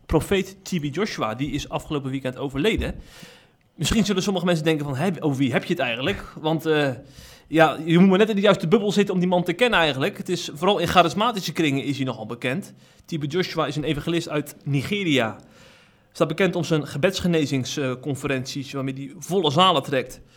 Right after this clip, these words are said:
En, eh, heeft een eigen megakerk in Lagos in, eh, Nigeria. Vijftienduizend mensen gingen daar op zondag naartoe, voor corona natuurlijk. En, eh, hij stierf afgelopen zaterdag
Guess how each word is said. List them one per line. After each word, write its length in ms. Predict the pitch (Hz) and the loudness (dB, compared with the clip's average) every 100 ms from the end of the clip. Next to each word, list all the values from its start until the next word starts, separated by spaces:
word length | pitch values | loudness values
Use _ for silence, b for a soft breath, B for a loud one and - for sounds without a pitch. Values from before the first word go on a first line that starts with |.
| B B B B | B B B B
En, 260 | - 185 160 | 0 2 4
eh, 60 | |
heeft 180 | 147 151 | 2 2
een 60 | 156 | 0
eigen 240 | 156 135 | -2 2
megakerk 540 | 139 202 180 185 196 185 | 2 2 2 2 0 0
in 120 | 139 | -4
Lagos 460 | 135 196 202 214 170 | 2 2 2 -2 -2
in, 160 | 175 | -2
eh, 80 | 180 | -2
Nigeria. 680 | 175 160 180 170 165 180 196 _ | -2 -2 -2 0 0 -2 -6 _
Vijftienduizend 920 | - - 233 220 202 165 180 190 185 151 | -8 2 2 2 0 0 0 -2 -2 -2
mensen 420 | 180 175 139 113 - | -2 0 -4 -6 -10
gingen 240 | - 135 | -6 -4
daar 100 | 123 | -4
op 100 | 123 | -6
zondag 280 | - 151 120 | -6 -8 -8
naartoe, 320 | 113 110 170 214 - | -10 -8 -10 -10 -20
voor 200 | - 131 | -14 -10
corona 360 | 127 123 127 127 | -6 -4 -2 -4
natuurlijk. 500 | 123 131 131 147 - b b b b b | -8 -8 -8 -10 -14 b b b b b
En, 260 | - 143 143 | -4 0 2
eh, 480 | 135 135 131 131 127 131 - - | 2 2 0 0 -4 -8 -20 -16
hij 180 | - 147 | -4 -4
stierf 520 | - 254 226 240 - _ | 0 0 0 -4 -12 _
afgelopen 640 | - 170 - 160 143 139 131 | -10 -8 -2 -2 0 -4 -4
zaterdag 720 | 131 180 180 143 147 143 - | 0 2 2 0 -2 -4 -12